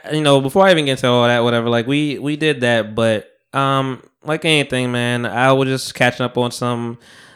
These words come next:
some, some interviews, some clips. Um, I watched the, uh, you know, Tyler, the Creator, Flex, Funk Flex, uh, interview, which,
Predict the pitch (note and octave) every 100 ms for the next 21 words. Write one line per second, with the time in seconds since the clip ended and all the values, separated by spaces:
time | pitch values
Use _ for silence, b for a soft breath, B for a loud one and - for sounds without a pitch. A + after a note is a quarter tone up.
0 | B - B2 A#2+ A#2 A2 A#2 B2 A#2+ A#2+
1 | A#2+ A#2+ A#2+ A2+ A#2 - - A#2+ A2+ -
2 | A2 A2 A2 A2 G#2 A2+ B2 B2 A#2 -
3 | A#2 A#2 A2+ A2+ A2 G#2+ G#2 G2+ G#2 G#2
4 | B2 _ _ _ _ _ _ _ - A2
5 | G#2+ G#2 G2+ G2+ A#2+ A2+ A2 - A2+ A2
6 | G#2+ - A#2+ A2+ A2 - - - - _
7 | - A2 - A#2+ A#2 - - G#2+ G#2 G2+
8 | G#2 G#2+ G#2+ G2+ G#2 G#2 G#2 -